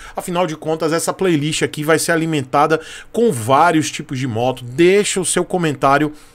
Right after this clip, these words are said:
com a sua sugestão. Qual tipo de comparativo que você quer? Deixa aí nos comentários. Vamos lá. F Z quinze, C G cento e sessenta Titan, motor de plástico da asa de frango.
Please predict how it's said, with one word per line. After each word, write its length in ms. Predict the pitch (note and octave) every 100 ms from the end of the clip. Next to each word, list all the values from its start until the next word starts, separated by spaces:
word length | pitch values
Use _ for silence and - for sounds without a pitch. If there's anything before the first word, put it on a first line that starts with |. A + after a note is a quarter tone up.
| _ _
com 160 | - G3
a 80 | G3+
sua 260 | - G3
sugestão. 640 | F#3+ G3 F3+ G3 - D3 B2+ - - -
Qual 240 | A#3+ C4+
tipo 260 | - C4 B3
de 100 | G#3+
comparativo 640 | A#3 A#3 A3+ G3+ G#3+ G3+
que 80 | G3+
você 220 | F#3+ E3+
quer? 180 | C3 G2+
Deixa 260 | A#2 D3
aí 60 | F#3
nos 140 | F#3+
comentários. 600 | - G#3 F#3+ C3+ G#2 F2 - - - -
Vamos 200 | B3+ B3
lá. 200 | D3 - - - -
F 240 | A#3+ C4 A#3+
Z 160 | G#3
quinze, 640 | A3+ A#3+ C#4 C4+ A3 C4 - - - - - -
C 380 | - - C#4 G#3
G 220 | F3 A#3+
cento 280 | A#3 A#3 A3+
e 60 |
sessenta 460 | F#3+ G#3 - G3+ G3+
Titan, 440 | - G3 - F#3+ F#3+
motor 440 | F3 F#3 - F3 D#3
de 160 | D3
plástico 520 | D3 D#3 C#3+ C3 -
da 140 | C3+ B2+
asa 160 | B2
de 80 | B2
frango. 420 | A2 G2 G2+ F2+